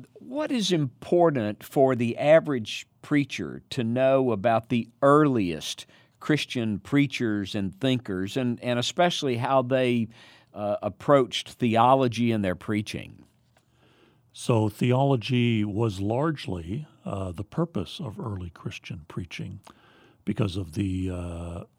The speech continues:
Speaker 2: uh, the m-, number of heretics that were having, uh, to be faced and, uh, responded to. And so much early Christian preaching was based on preparing,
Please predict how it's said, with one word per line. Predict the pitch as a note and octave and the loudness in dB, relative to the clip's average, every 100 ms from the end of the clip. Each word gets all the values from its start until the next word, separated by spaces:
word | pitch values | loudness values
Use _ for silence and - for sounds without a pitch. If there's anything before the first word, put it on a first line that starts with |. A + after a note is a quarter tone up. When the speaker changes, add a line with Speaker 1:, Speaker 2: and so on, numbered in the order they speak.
| _ - | _ -18
Speaker 2:
uh, | G2 F#2+ F2 F2+ | -16 -14 -14 -14
the | F#2+ | -10
m-, | F#2 B3 | -10 -8
number | G3 G#2+ G2 F#2+ | -6 -4 -4 -6
of | F2 - | -8 -8
heretics | C3 A2+ A2 F3 - - - - | -4 -4 -4 -8 -10 -18 -14 -8
that | F#2+ A#2+ | -8 -6
were | G2+ F#2 | -10 -8
having, | G#2 F#2 G2 F#2+ F#2 | -8 -6 -6 -6 -6
uh, | F#2 F2 | -8 -8
to | - | -8
be | F2 F#2 | -6 -8
faced | - G#2+ D#3+ - - - _ _ _ _ | -4 -4 -4 -6 -16 -20 _ _ _ _
and, | G2 F#2 F2+ F#2 F2 | -8 -6 -6 -6 -6
uh, | F2+ F2+ | -6 -6
responded | F#2+ - - B2+ D3 G#2+ - | -6 -8 -4 -2 -2 -4 -8
to. | - - _ _ _ - _ _ - | -12 -12 _ _ _ -20 _ _ -8
And | G2+ F2+ | -6 -6
so | - A2 F#2 | -6 -4 -4
much | F2+ G2+ A#2+ - | -4 -2 -2 -4
early | F3 A#2+ A2 | -4 -2 -2
Christian | - A#2 G2 - G2+ | -4 -8 -8 -8 -10
preaching | - G#2 F#2 C3+ B2+ D3 | -8 -10 -8 -8 -6 -6
was | G#2 G2 F2 | -4 -4 -6
based | E2 G2 G2 A2 - G3 | -6 -4 -4 -6 -10 -10
on | B2+ G2+ G2 F#2 F2+ | -8 -6 -6 -8 -8
preparing, | - - - B2+ C3+ F#2+ F3 | -8 -8 -8 -4 -4 -4 -6